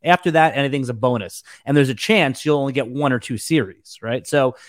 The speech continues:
that's how you have to treat it. So if you want to roster, like, D F S wise, you wanna take a gamble on, you know, Matt Breida or, or any of those guys. But if you're counting on these guys in a championship game,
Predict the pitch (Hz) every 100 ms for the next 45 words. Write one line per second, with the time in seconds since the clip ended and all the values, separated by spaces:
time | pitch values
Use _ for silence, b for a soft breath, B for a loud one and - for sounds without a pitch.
0 | B - 151 156 151 127 123 110 - 113
1 | - 160 151 - 165 202 220 233 185 175
2 | 185 - 147 127 107 151 165 147 131 135
3 | - 156 160 160 160 151 - B B 151
4 | 156 151 160 156 113 139 143 147 151 151
5 | 147 B B - 131 123 117 113 110 104
6 | 127 107 98 107 135 - 113 120 131 151
7 | 156 156 151 147 113 95 113 113 - 135
8 | 139 143 127 135 131 151 113 131 135 165
9 | 196 - 170 175 185 147 117 110 113 107
10 | 123 113 117 110 - 147 131 117 120 139
11 | 139 147